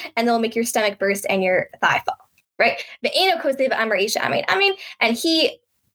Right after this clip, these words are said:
says also you should, he, the, you should skip the part, um, which is, which sa-, uh, the words which say, which describe what the woman should do.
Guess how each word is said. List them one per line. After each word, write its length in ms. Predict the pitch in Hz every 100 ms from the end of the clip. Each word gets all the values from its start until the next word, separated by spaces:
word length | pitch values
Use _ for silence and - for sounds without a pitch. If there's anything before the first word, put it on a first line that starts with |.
| -
says 200 | 294 262
also 380 | - 539 - 330
you 140 | 269
should, 160 | 269 262
he, 160 | 240 269
the, 280 | 233 240 226
you 80 | 247
should 160 | 214
skip 440 | - - - - -
the 100 | 240
part, 380 | - 220 220 - - - -
um, 240 | 196 202
which 180 | 220 226
is, 320 | - 240 190 - _ _ _ _ _
which 160 | 240 233
sa-, 160 | - - - -
uh, 200 | - 285
the 120 | 226
words 400 | 233 277 240 233
which 140 | 233 233
say, 400 | 240 214 208 208 - -
which 260 | - 262 -
describe 520 | 233 - - 262 233
what 120 | 226
the 60 | 233
woman 220 | 202 196
should 140 | 202 381
do. 220 | 349